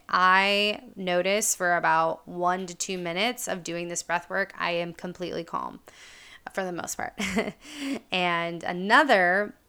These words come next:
um, breath work technique that you can do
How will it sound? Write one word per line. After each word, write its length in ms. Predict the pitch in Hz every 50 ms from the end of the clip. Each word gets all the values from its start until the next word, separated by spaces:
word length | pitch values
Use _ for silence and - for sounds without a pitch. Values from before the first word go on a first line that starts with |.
| _ _ _ _ _ _
um, 560 | 196 190 180 180 175 170 175 170 170 175 170
breath 280 | 165 - 202 190 190 -
work 160 | 202 185 180
technique 360 | - - 175 - - 180 175
that 120 | - 175 -
you 140 | 175 180
can 160 | 175 - 180 175
do 460 | 165 170 165 165 170 185 214 226